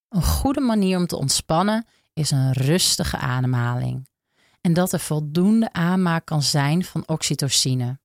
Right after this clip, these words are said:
Als de oxytocine aanmaak te laag is, leidt dit tot verzwakte baarmoedersamentrekkingen bij weeën.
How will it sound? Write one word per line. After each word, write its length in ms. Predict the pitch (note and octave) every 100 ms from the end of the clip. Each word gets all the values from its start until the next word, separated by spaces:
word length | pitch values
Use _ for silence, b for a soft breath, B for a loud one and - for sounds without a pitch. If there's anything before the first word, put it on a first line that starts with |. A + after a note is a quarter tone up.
| _ _ _ _ _ -
Als 340 | G#3+ B3+ C4+
de 100 | -
oxytocine 840 | A3+ G3+ - G3 E3+ - A3+ A#3+ -
aanmaak 380 | C#3+ C#3+ C3+
te 140 | - C#3+
laag 460 | C3+ B2+ C3 -
is, 420 | - C#4 E4 - - _ _ -
leidt 380 | E3 F#3 B3
dit 140 | - A3
tot 200 | G3 -
verzwakte 600 | D#3 C3+ D3+ G3+ - E3+
baarmoedersamentrekkingen 1400 | C#3 C#3+ F3 G#3+ G#3+ E3+ - F#3 F#3+ - F3 - F3 E3+
bij 200 | D#3+ C#3+
weeën. 520 | D3 C#3 B2+ C3+ C#3+